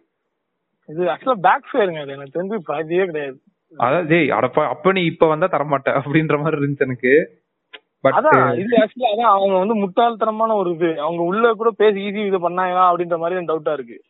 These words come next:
Speaker 2: ம், ம், ம்.
Speaker 1: இந்த மாதிரி ஒரு ஸ்டேட்மெண்ட்டை யாராச்சும் வெளியே விடுவாங்களா இந்த சமயத்துல? "வந்தா, நாங்க அடுத்த முறை ஆட்சிக்கு வந்தா வந்து கோவிட் ஃப்ரீ, ந-, ம-, நைன்டீன் மருந்து வந்து ஃப்ரீயா தருவோம்" அப்படின்றது அது பேக் ஃபயர் ஆகும்னு எனக்கு தோணுது. எந்த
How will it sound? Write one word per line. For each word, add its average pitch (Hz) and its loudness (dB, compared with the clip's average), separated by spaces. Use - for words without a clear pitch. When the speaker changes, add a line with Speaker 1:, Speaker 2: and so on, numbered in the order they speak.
Speaker 2:
ம், 135 0
ம், 135 2
ம். 127 -2
Speaker 1:
இந்த 127 0
மாதிரி 247 -10
ஒரு 214 -4
ஸ்டேட்மெண்ட்டை 208 -2
யாராச்சும் 185 0
வெளியே 190 0
விடுவாங்களா 165 2
இந்த 135 -10
சமயத்துல? 143 -6
"வந்தா, 220 2
நாங்க 180 0
அடுத்த 160 -4
முறை 196 2
ஆட்சிக்கு 175 -2
வந்தா 165 0
வந்து 175 -4
கோவிட் 175 -2
ஃப்ரீ, 156 -8
ந-, 151 -6
ம-, 151 -4
நைன்டீன் 165 -6
மருந்து 156 -4
வந்து 156 -12
ஃப்ரீயா 170 -2
தருவோம்" 156 -4
அப்படின்றது 151 -6
அது 170 -6
பேக் 196 4
ஃபயர் 240 4
ஆகும்னு 202 2
எனக்கு 180 -2
தோணுது. 165 -6
எந்த 208 -2